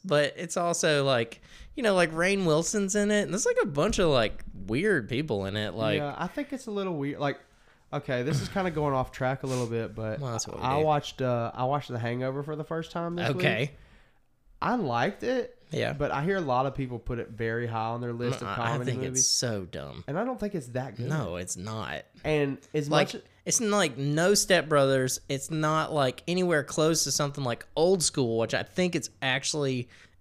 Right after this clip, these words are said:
Speaker 1: imitating.
Speaker 2: Never seen
Speaker 1: Like,
Speaker 2: that one.
Speaker 1: Old School is actually funny.
Speaker 2: Mm-hmm.
Speaker 1: And I don't know. Everybody, I hate all the guys in it.
Speaker 2: Well, so
Speaker 1: I,
Speaker 2: I
Speaker 1: I
Speaker 2: like Ed
Speaker 1: don't,
Speaker 2: Helms.
Speaker 1: I don't like Bradley Cooper at all in
Speaker 2: Well,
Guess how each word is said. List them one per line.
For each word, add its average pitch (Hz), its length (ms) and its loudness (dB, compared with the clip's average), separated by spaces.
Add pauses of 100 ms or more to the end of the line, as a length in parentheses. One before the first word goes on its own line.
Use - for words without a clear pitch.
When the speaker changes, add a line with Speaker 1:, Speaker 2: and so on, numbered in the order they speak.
Speaker 1:
imitating. 170 840 0
Speaker 2:
Never 139 220 -2
seen 123 180 -6
Speaker 1:
Like, 135 200 4
Speaker 2:
that 69 60 -12
one. 98 140 -8
Speaker 1:
Old 180 180 4
School 196 260 4
is 143 80 -2 (100)
actually 139 540 2
funny. 98 540 -6
Speaker 2:
Mm-hmm. 113 260 -10 (560)
Speaker 1:
And 123 600 -2 (280)
I - 160 -8
don't 151 160 -6
know. 127 300 0
Everybody, 247 400 2
I 170 100 0
hate 170 400 2
all 139 160 2
the 120 100 -2
guys 151 500 0
in 101 180 -2
it. 73 200 -12
Speaker 2:
Well, 160 340 0 (100)
so 170 100 -2
Speaker 1:
I, 143 120 4
Speaker 2:
I - 20 8
Speaker 1:
I 196 40 4
Speaker 2:
like - 160 2
Ed 185 40 6
Speaker 1:
don't, 254 180 6
Speaker 2:
Helms. 156 640 0
Speaker 1:
I 156 60 -2
don't 185 340 2
like 214 200 2
Bradley 139 340 4
Cooper 120 460 0
at 220 240 4
all 127 280 6
in 139 60 4
Speaker 2:
Well, 156 260 4